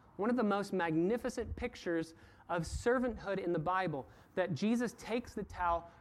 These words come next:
girds himself with it, has the basin of water, washes their feet, including Judas, whom he knows is going to betray him.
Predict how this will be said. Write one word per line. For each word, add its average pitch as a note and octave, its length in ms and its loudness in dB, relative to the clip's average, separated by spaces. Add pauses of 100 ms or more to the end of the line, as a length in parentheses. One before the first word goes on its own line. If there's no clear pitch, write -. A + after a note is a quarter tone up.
(120)
girds G#3+ 360 2
himself G3 460 0
with E3+ 160 0
it, F3 140 -4
has A#3 320 2
the G3+ 100 4
basin G3 320 2
of E3+ 80 0
water, E3+ 300 4 (240)
washes A3 480 4
their F#3+ 140 2
feet, G3 200 0
including B3+ 640 4
Judas, A3 380 2
whom A#3 240 2
he A3+ 180 0
knows A#3 320 4
is G#3+ 100 0
going G#3+ 220 2
to A3+ 60 4
betray B3+ 340 0
him. C3+ 140 -2